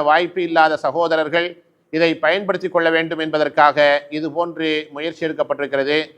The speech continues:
ரப்புல் ஆலமீன் அல்லாஹ் ஜல்ல ஷானஹு தஆலா அவனுடைய பள்ளியை கட்டுவதற்காக நாம் ஒத்துழைப்பு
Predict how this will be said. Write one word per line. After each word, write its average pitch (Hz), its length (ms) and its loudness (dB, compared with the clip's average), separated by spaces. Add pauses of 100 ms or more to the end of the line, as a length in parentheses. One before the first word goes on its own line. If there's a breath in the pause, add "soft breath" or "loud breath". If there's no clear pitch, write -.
(340)
ரப்புல் 160 340 0
ஆலமீன் 151 420 0
அல்லாஹ் 147 360 2
ஜல்ல 147 200 -2
ஷானஹு 143 400 -2
தஆலா 156 300 6 (560)
அவனுடைய 160 340 0 (140)
பள்ளியை 175 420 0
கட்டுவதற்காக 160 840 2
நாம் 147 220 0
ஒத்துழைப்பு 160 420 -2